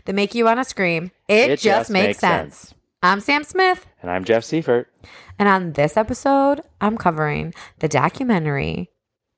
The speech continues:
Speaker 1: called The State of Texas versus Melissa, which covers the first Hispanic woman to be sentenced to death in Texas.
Speaker 2: Didn't we do this one already?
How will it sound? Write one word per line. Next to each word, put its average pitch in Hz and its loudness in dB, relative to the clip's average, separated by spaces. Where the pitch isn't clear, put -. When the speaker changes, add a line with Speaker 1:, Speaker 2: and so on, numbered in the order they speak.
Speaker 1:
called - -2
The 185 2
State 175 0
of 262 2
Texas 170 -2
versus 165 -2
Melissa, 156 -2
which - -2
covers 170 2
the 175 0
first 185 0
Hispanic 196 0
woman 156 -2
to 175 -4
be 165 -2
sentenced 160 -4
to 208 -2
death - -2
in 156 -4
Texas. - -8
Speaker 2:
Didn't 220 2
we 339 2
do 185 4
this 254 0
one 311 0
already? 320 -2